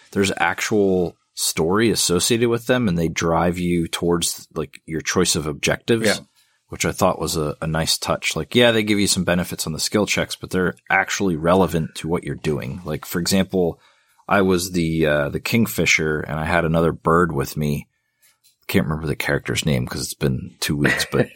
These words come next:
Speaker 2: <laughs>
Speaker 1: uh, they basically, you know, are part of some, like, resistance or something. And, and so they,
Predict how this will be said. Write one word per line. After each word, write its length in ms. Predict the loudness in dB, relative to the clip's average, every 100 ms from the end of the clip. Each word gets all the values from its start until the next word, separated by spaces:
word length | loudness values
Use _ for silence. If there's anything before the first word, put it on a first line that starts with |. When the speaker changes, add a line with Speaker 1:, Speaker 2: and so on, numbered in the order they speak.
| -4 -4
Speaker 2:
<laughs> 260 | _ _ -2
Speaker 1:
uh, 460 | 2 2 0 -4 -12 _ _ 0
they 100 | 4
basically, 920 | 4 4 2 0 0 2 2 -2 -10 -20
you 180 | -4 -2
know, 140 | 2
are 100 | 0
part 300 | 0 2 2
of 100 | 2
some, 340 | 0 0 0 0
like, 240 | -2 -2
resistance 760 | -4 -2 0 0 0 -2 -2 -4
or 100 | -4
something. 600 | -2 -2 -2 -4 -4 -8
And, 180 | -10 -10
and 160 | -8
so 140 | -6 -2
they, 340 | 0 0 -2